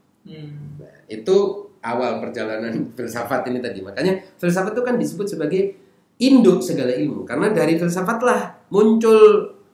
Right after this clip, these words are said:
Speaker 2: eh, klasifikasi ilmu-ilmu lain.
Speaker 1: Jadi itu diawali dengan keingintahuan,
Speaker 2: Keingintahuan.
Speaker 1: kemudian muncul, eh, definisi, klasifikasi, dan kemudian
Speaker 2: Analisis,
Speaker 1: pembagian ilmu.
Speaker 2: eh, analisis, klasifikasi.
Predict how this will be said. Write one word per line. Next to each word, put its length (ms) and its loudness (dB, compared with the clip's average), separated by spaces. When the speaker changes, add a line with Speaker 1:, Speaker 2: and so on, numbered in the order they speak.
Speaker 2:
eh, 240 0
klasifikasi 720 2
ilmu-ilmu 480 -10
lain. 260 -12
Speaker 1:
Jadi 160 -14
itu 100 -16
diawali 680 -10
dengan 400 -18
keingintahuan, 1300 -6
Speaker 2:
Keingintahuan. 480 -16
Speaker 1:
kemudian 220 -10
muncul, 560 -16
eh, 340 -12
definisi, 760 -12
klasifikasi, 720 -14
dan 120 -12
kemudian 240 -4
Speaker 2:
Analisis, 340 2
Speaker 1:
pembagian 340 0
ilmu. 100 -6
Speaker 2:
eh, 440 -4
analisis, 680 -4
klasifikasi. 800 -10